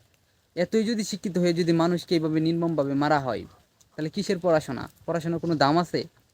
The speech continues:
যেখানে পড়াশোনায় মেইন ফোকাস হইতেছে সৎ এবং নিষ্ঠাবান হওয়ার জন্য এবং মানুষের উপকার আসার জন্য, মানুষকে সহযোগিতা করার জন্য,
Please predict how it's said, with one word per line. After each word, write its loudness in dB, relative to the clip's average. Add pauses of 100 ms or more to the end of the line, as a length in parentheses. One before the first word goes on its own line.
(580)
যেখানে 0
পড়াশোনায় 2
মেইন 2
ফোকাস 0
হইতেছে -2
সৎ 0
এবং 0
নিষ্ঠাবান 0
হওয়ার 2
জন্য -4 (400)
এবং 2
মানুষের 2
উপকার 0 (260)
আসার -4
জন্য, -6 (600)
মানুষকে -2
সহযোগিতা 0
করার -2
জন্য, -8